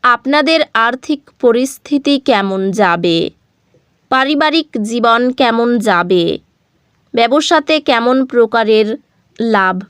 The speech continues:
পাবেন? প্রেমের জীবনে কেমন প্রকারের সাফল্য অর্জিত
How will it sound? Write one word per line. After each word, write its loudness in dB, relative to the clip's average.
পাবেন? 0
প্রেমের 2
জীবনে 2
কেমন 0
প্রকারের 2
সাফল্য 0
অর্জিত 0